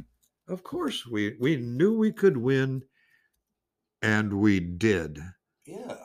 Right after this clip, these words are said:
Speaker 2: Now
Speaker 1: And our best attribute
Speaker 2: Yeah.
Speaker 1: was confidence.
Speaker 2: Confidence.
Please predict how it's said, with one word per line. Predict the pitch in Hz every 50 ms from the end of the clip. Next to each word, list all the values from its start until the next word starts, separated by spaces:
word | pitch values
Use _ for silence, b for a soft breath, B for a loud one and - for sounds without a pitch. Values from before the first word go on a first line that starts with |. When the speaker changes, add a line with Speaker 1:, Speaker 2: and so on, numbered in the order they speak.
| - _ _
Speaker 2:
Now | - 113 127 127 123 117 - - -
Speaker 1:
And | 113 107 107
our | 110 107 101
best | 98 117 135 170 - - 165
attribute | 165 175 180 - 185 180 156 156 180 190 202 208 - - _ _
Speaker 2:
Yeah. | - 135 - -
Speaker 1:
was | 113 117 123 156 208 269 254 - - - - - _ _ _ _ _ _ _ _ _ _ _ _ _ _ _ _
confidence. | - - 240 156 160 - - - 104 78 78 78 - - - - - -
Speaker 2:
Confidence. | - _ - - -